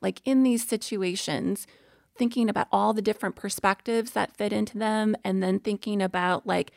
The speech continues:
how can we, um, execute in this situation, but how can we take the best of this and then use it in future situations so that we continue to, um, be able to approach complex, nuanced situations. We work with people.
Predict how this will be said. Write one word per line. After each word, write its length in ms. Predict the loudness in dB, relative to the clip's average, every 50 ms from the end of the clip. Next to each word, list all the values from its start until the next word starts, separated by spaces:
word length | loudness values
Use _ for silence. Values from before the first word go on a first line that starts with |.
| -20 -20 -16
how 220 | -6 0 2 2
can 340 | 2 2 -2 0 2 2 2
we, 480 | 4 4 4 4 4 4 4 2 2 0 _ _ _ _ _ _ -10
um, 260 | -8 -6 -4 -2 -4 0 0
execute 480 | 0 0 0 -2 -6 -6 -4 -4 -2 0
in 80 | 2
this 140 | 2 2 0
situation, 580 | -2 -4 -4 -2 -2 0 0 0 0 0 0 0
but 180 | 2 0 0 0
how 180 | 0 -2 -2
can 120 | -2 0 -2
we 80 | -4
take 280 | -2 -2 -4 -6 -4 -4
the 60 | -6
best 420 | -6 -4 -4 -4 -4 -4 -4 -4 -4
of 100 | -4 0
this 320 | 2 2 2 2 0 -2 -4
and 180 | -2 0 2 2
then 140 | 2 2 2
use 360 | 0 0 0 0 0 0 0
it 200 | 0 0 0 0
in 140 | 0 -2 -2
future 360 | -2 -4 -6 -4 -4 -6 -4
situations 640 | -4 -4 -4 -4 -2 -2 -2 -2 0 0 -2 -2 -2
so 100 | -4 -4
that 120 | -2 -2
we 80 | -2 -4
continue 760 | -4 -4 -6 -6 -4 -4 -2 0 2 2 4 4 4 2 0 -2 -8 -20 -20 -20 _ -10
to, 460 | -6 -2 0 2 2 4 2 2 -2 -4 -6
um, 560 | -8 -6 -6 -6 -6 -6 -4 -4 -4 -4 -4 -8 _ _ _ _ -14 -14 _ -14 _ _ _ _ _ _ _ _ _ _ _ _ _ -12 -10 -6
be 220 | -4 -4 -2 0
able 300 | 2 2 2 2 0 -4
to 180 | -4 -4 -4 -2
approach 640 | -4 -4 -4 -2 0 2 2 2 2 0 -4 -6 -6 _ _ _
complex, 800 | -10 -2 0 0 0 0 -2 -2 -2 0 0 0 0 -2 -4
nuanced 500 | -2 0 2 2 2 2 2 2 2 0
situations. 800 | 0 -4 -4 -4 -2 -2 0 0 0 0 0 0 0 -2 -2 -2
We 100 | -4 -2
work 240 | -2 -2 -2 -2 -4
with 160 | -10 -10 _
people. 460 | -10 -10 -10 -8 -6 -4 -4 -4 -4